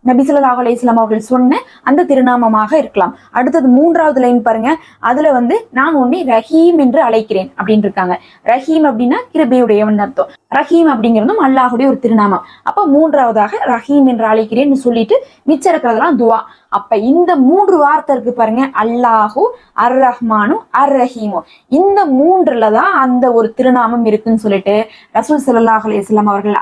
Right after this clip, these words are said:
ஆயிஷாவுக்கு கூறிவிட்டு அவங்க வந்து ஆயிஷா நாயகி ரலியல்லாஹு அன்ஹா அவர்களுக்கு கூறிவிட்டு சிரிச்சாங்களாமா. அப்ப இந்த மூன்று வார்த்தையில ஏதாவது ஒரு வார்த்தை நம்மளுடைய துவாக்களை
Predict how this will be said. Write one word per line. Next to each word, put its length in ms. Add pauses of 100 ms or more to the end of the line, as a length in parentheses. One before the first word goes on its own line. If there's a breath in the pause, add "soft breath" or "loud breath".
ஆயிஷாவுக்கு 600
கூறிவிட்டு 500 (240 loud breath)
அவங்க 240
வந்து 260 (380)
ஆயிஷா 380
நாயகி 280
ரலியல்லாஹு 500
அன்ஹா 340
அவர்களுக்கு 380
கூறிவிட்டு 480
சிரிச்சாங்களாமா. 680 (280 loud breath)
அப்ப 260
இந்த 400
மூன்று 400
வார்த்தையில 560
ஏதாவது 500
ஒரு 180
வார்த்தை 400 (320 loud breath)
நம்மளுடைய 480
துவாக்களை 520